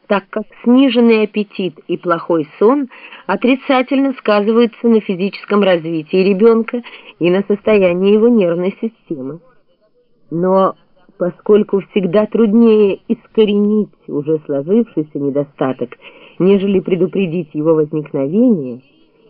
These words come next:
в раннем возрасте большое внимание должно быть уделено тому, чтобы не создать у ребёнка отрицательного отношения ко всем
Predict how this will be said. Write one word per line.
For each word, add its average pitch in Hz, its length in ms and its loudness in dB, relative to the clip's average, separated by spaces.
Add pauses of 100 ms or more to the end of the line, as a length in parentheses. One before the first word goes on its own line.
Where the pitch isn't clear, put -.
(100)
в 156 40 -6
раннем 226 420 4
возрасте 208 520 -2
большое 190 440 -2
внимание 262 560 2
должно 202 360 0
быть 190 200 -4
уделено 180 420 0
тому, 185 480 0 (540)
чтобы 214 380 2 (260)
не 226 280 4
создать 226 480 0 (100)
у 233 100 2
ребёнка 180 600 0
отрицательного 240 840 0
отношения 220 680 2
ко 175 200 -6 (140)
всем 262 340 2